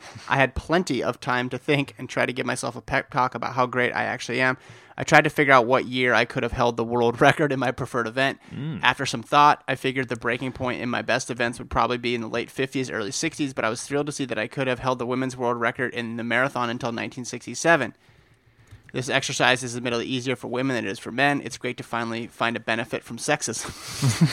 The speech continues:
Speaker 1: <laughs> Anyway,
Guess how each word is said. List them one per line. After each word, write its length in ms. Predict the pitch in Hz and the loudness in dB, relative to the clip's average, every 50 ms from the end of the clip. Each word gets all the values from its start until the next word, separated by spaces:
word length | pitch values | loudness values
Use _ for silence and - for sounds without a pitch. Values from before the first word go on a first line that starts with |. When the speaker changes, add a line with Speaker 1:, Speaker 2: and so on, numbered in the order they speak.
| - - - - - - - - 151 - - - - - - 214 - | 0 -8 -6 -8 -8 -4 2 2 0 2 2 2 2 2 2 -2 -12
Speaker 1:
<laughs> 60 | _ - - _ _ - - - - - - - - - - - - - - - - - - | _ -20 -20 _ _ -20 -20 -14 -12 -12 -12 -12 -14 -18 -16 -12 -12 -12 -12 -14 -8 0 2
Anyway, 440 | 202 226 226 180 135 113 117 117 | 4 6 6 6 4 4 2 0